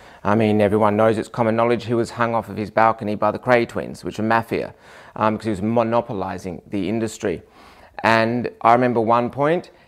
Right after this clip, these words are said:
he called me, it, I was not in working hours, um, and I was asked to come up to the main,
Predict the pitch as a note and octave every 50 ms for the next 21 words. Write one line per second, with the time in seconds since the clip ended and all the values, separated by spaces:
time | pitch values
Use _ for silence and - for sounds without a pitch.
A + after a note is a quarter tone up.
0 | _ _ - C3 A#2+ A#2 - - B2 A#2+ A#2+ A#2 A#2 G#2+ B2 B2+ C#3 D#3 C#3 -
1 | - A2 - - G2+ G#2+ G2+ G#2+ G#2 - D#2+ F2+ A2 A2 G#2+ - - A2+ A#2 A2+
2 | A2+ A2+ A2+ A2+ A2 A#2 A2 A2 G#2+ A2 B2 C3+ D3+ E3 D#3+ - - _ - G#2
3 | G2+ G2+ G2+ G2+ G2+ G2+ G#2 G#2 - - _ A2 G#2+ G#2 G#2 G#2 G#2+ - - G2+
4 | G#2 G#2 - - A2 - - A#2 A2 A#2 C#3+ E3 - - - - - - - _
5 | _ _ - B2 A2+ A2+ A2+ A2+ A2+ A2+ A2 G#2+ G2+ G2